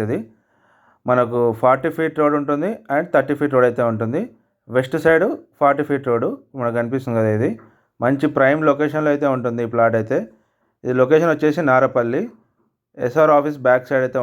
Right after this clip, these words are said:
ఉంటుంది. ఇది వరంగల్ హైవేకి ఒక సెవెన్ హండ్రెడ్ మీటర్ డిస్టెన్స్లో ఉంటుంది.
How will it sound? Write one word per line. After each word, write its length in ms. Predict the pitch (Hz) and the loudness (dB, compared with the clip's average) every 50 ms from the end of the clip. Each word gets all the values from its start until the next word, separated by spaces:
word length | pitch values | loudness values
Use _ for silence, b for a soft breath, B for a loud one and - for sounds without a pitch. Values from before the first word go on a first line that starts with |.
| 117 | -4
ఉంటుంది. 320 | 113 110 110 107 110 131 185 226 - _ _ - - | -4 -6 -6 -6 -6 -6 -8 -10 -14 _ _ -12 -8
ఇది 80 | 123 120 120 120 | -4 0 2 2
వరంగల్ 340 | 123 131 135 139 147 147 139 131 | 2 2 4 2 2 2 2 2
హైవేకి 380 | 127 127 127 127 123 147 180 214 - _ _ _ _ _ _ _ _ _ | 2 0 0 -2 -2 -4 -8 -8 -10 _ _ _ _ _ _ _ _ _
ఒక 120 | - 117 120 120 117 | -8 -6 -6 -4 0
సెవెన్ 160 | - 123 127 | 2 2 4
హండ్రెడ్ 180 | 127 127 131 127 | 4 2 0 -2
మీటర్ 220 | 127 120 123 117 110 120 | 0 0 0 0 0 -4
డిస్టెన్స్లో 440 | 117 113 - 139 139 131 139 135 127 123 | -6 -4 -2 -2 -2 -2 0 0 0 0
ఉంటుంది. 320 | 117 110 113 107 107 123 | 0 -2 -4 -4 -2 -4